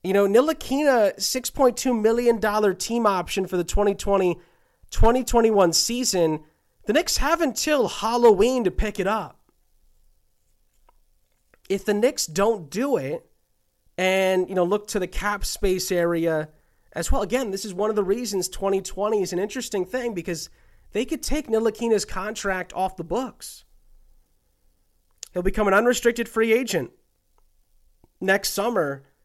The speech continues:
and that's adios, Frank Ntilikina. I, I can't imagine if the Knicks don't pick up the option that he sticks around. So that answers the second part of the question. When can the Knicks say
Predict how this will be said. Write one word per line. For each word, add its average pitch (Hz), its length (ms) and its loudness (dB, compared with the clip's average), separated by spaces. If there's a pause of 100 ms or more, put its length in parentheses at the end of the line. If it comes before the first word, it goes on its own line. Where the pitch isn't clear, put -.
(240)
and 185 380 -2
that's 240 320 -2
adios, 254 640 0
Frank 220 300 0
Ntilikina. 226 680 4 (220)
I, 220 120 0
I 220 120 0
can't 294 480 -2
imagine 196 580 -4 (500)
if 196 140 -2
the 208 100 2
Knicks 214 240 0
don't 196 400 2
pick 214 220 -4
up 190 160 -4
the 165 160 -4
option 226 460 -4 (720)
that 175 140 -4
he 214 140 -8
sticks - 400 -6
around. 202 520 -4 (500)
So - 140 -12
that 262 160 -2
answers 277 260 0
the 196 80 -2
second 208 420 -2
part 175 200 2
of 151 40 -2
the 139 60 -8
question. 135 460 -6
When 220 200 0
can 247 180 -2
the 233 60 2
Knicks 233 280 -2
say 208 400 -4